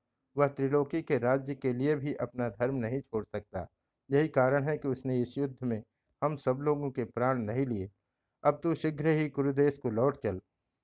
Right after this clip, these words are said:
अर्जुन भी गौवों को जीत कर लौट जाएगा। मोहवश अब अपने स्वार्थ का भी नाश न कर, सबको अपने लिए हितकर कार्य ही करना चाहिए। पितामह के ये हितकारी वचन सुनकर दुर्योधन को अब इस युद्ध में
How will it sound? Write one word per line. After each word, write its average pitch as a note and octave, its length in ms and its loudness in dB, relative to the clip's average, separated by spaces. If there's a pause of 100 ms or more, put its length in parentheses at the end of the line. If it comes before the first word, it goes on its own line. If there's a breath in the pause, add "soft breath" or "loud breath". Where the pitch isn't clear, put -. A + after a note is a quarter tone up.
(100)
अर्जुन C#3 340 0
भी C#3 140 -2
गौवों C#3 380 2
को C#3+ 160 -2
जीत C#3+ 320 -4
कर B2 160 2
लौट B2 360 0
जाएगा। G#2 440 2 (440)
मोहवश C#3+ 440 4
अब C3 200 0
अपने B2+ 300 0
स्वार्थ B2+ 460 0
का B2+ 120 0
भी A#2 140 -4
नाश A2 360 -4
न A2 160 -2
कर, F#2+ 280 -4 (460)
सबको C#3+ 280 4
अपने C#3+ 320 0
लिए C3 180 2
हितकर B2+ 380 -2
कार्य B2+ 340 2
ही C3 140 -4
करना A#2 340 -2
चाहिए। G2 440 -4 (920)
पितामह D#3 440 2
के D#3+ 220 -4
ये C#3+ 180 2
हितकारी C#3 520 2
वचन C3 300 -4
सुनकर C#3 380 -6
दुर्योधन C3+ 560 0
को C3+ 160 -2
अब B2+ 300 -2
इस B2+ 220 -6
युद्ध C3+ 260 -4
में G#2 180 -2